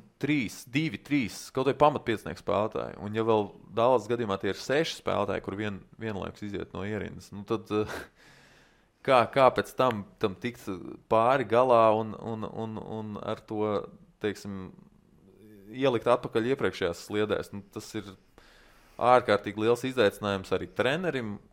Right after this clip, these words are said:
kuram nav nekādu, vismaz iepriekš nekādu blueprintu,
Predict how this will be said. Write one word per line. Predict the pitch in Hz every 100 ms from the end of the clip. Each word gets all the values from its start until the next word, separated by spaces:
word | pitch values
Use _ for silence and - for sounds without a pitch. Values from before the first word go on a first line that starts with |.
| _
kuram | 143 135 95
nav | 95 117 104
nekādu, | 87 107 101 90 87 85 85 - _ _ _ _ _ _ _ _ _
vismaz | - - - 82 - - _ _ _ _ _ _
iepriekš | - 107 - 82
nekādu | 95 95 87 87
blueprintu, | 98 107 98 92 87 92